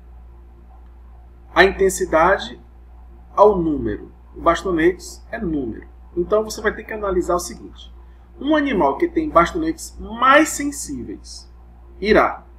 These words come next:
apresentar daltonismo, perceber cores fora do espectro visível, enxergar bem ma-, bem em ambientes mal iluminados, necessitar de mais luminosidade para enxergar, fazer uma pequena distinção de cores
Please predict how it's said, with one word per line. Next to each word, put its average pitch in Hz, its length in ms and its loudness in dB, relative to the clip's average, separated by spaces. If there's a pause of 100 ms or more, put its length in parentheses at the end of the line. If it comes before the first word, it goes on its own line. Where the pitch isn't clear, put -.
(640)
apresentar 123 460 -6
daltonismo, 127 680 6
perceber 147 360 -4
cores 135 300 -4
fora 127 220 -4
do 120 80 -6
espectro 120 400 -10
visível, 127 560 -2 (100)
enxergar 143 460 -2
bem 151 180 -2
ma-, 139 220 -8 (100)
bem 180 460 4
em 143 120 -6
ambientes 131 400 -8
mal 127 200 -2
iluminados, 131 760 -2 (340)
necessitar 156 680 0
de 143 100 -8
mais 185 400 4
luminosidade 139 760 0
para 117 180 -8
enxergar, 127 600 -4
fazer 156 300 2
uma 160 140 0
pequena 220 380 -8
distinção 160 680 -8 (280)
de - 120 -16
cores - 600 4